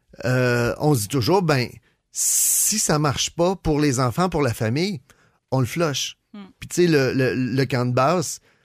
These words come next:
Speaker 1: on l'a souvent mis sur la table comme ça. Tu sais,
Speaker 2: Hmm.
Speaker 1: quand ça brassait trop, des fois, on se disait, ben,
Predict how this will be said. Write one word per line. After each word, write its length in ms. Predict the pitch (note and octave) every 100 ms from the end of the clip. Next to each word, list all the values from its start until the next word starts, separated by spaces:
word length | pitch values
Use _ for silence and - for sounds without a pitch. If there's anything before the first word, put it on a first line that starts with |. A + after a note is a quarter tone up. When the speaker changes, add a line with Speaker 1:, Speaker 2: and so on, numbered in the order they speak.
| _ _ _ _ _ _ _
Speaker 1:
on 120 | D3
l'a 160 | C#3 B2+
souvent 320 | - C3+ C#3
mis 100 | C#3+
sur 160 | B2+ C#3+
la 120 | A#2+
table 280 | D3+ C#3+ C3
comme 200 | C#3+ B2
ça. 280 | G#2+ E3+ C3+ - _ -
Tu 60 | G3
sais, 60 |
Speaker 2:
Hmm. 40 | D3
Speaker 1:
quand 80 | C3
ça 120 | B2+
brassait 340 | A#2+ B2+ C#3
trop, 180 | - F#3
des 100 | F3
fois, 160 | D3 D#3+
on 60 |
se 40 | A2+
disait, 220 | G2+ E3
ben, 160 | D#3